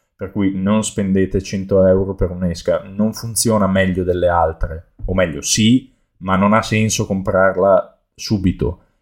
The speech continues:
Spendete piuttosto cento euro e prendete dieci, quindici esche in modo da avere, mm, un arsenale più completo possibile, in modo da coprire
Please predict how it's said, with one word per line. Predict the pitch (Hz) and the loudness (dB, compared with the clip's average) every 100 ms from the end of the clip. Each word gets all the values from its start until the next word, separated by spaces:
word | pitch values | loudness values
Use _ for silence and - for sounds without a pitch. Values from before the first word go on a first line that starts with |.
| _ | _
Spendete | _ 107 101 110 113 95 | _ -6 0 0 0 -4
piuttosto | 98 - 113 - 95 | -6 2 2 0 -8
cento | - 123 113 117 | -4 -4 2 6
euro | 101 104 107 110 | 6 6 4 2
e | |
prendete | 107 98 95 95 95 107 95 | 2 -2 -2 -2 0 0 0
dieci, | 98 101 - | 0 0 -2
quindici | - 101 92 90 120 90 | -4 -2 -2 -2 2 2
esche | 82 - | 0 -2
in | 104 | -2
modo | 95 85 87 | 0 0 0
da | 90 | 2
avere, | 87 98 92 78 - | 4 4 2 0 -2
mm, | - 78 73 - | -14 -20 -20 -20
un | 87 | -6
arsenale | 92 92 - 101 95 90 | -4 -4 -4 2 2 2
più | 82 107 | -4 -8
completo | 98 92 101 95 92 | -8 -6 -4 -4 -4
possibile, | 123 - 90 87 95 | -6 -6 -6 -2 0
in | 92 | 2
modo | 95 92 | 0 0
da | 87 | -2
coprire | - - 95 85 - | -4 -8 -6 -6 -10